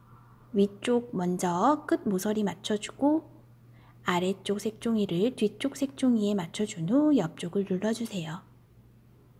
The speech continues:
이 접은 선을 따라서 선이 분명하게 나오도록 한 번 접었다 펼칩니다.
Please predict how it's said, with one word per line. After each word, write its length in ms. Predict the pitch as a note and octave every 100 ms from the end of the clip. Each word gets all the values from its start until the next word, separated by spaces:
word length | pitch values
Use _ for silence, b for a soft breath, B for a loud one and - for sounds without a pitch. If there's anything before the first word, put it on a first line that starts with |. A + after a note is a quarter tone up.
| - - - _ - - _ - - - - - - - _ _ - - - - - - _ _ _ _ _ - -
이 340 | G3+ G3 C#4+
접은 340 | - - A#3 B3
선을 300 | B3 B3 B3
따라서 640 | A3 G3 G3 D4 D#4+ -
선이 300 | - E4+ E4+
분명하게 540 | E4+ A#3+ B3+ B3+ B3 B3
나오도록 760 | F#3+ F3 G3+ G#3 E3+ E3+ D4+ - _ -
한 240 | C4+ B3+
번 220 | A#3+ A#3+
접었다 540 | A#3+ G3 E3 - A#3+ C#4
펼칩니다. 720 | D4+ D4 D4 C#4 C4+ G#3+